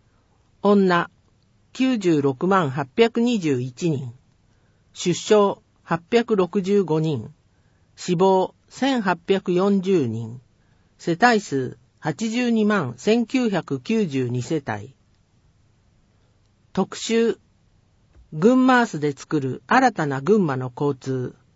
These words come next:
公共交通機関をより便利に。マースとは、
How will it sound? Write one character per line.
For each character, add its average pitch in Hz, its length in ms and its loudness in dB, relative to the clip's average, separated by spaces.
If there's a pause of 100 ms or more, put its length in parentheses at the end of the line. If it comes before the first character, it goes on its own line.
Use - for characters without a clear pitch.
(760)
公 254 220 4
共 254 280 2
交 233 220 6
通 233 220 -2
機 - 140 -18
関 156 240 0
を 127 80 -2
よ 139 140 2
り 180 120 0
便 180 300 4
利 120 120 -4
に。 113 220 -10 (1300)
マ 247 240 2
ー 226 60 0
ス - 120 -14
と 131 160 -4
は、 113 220 -10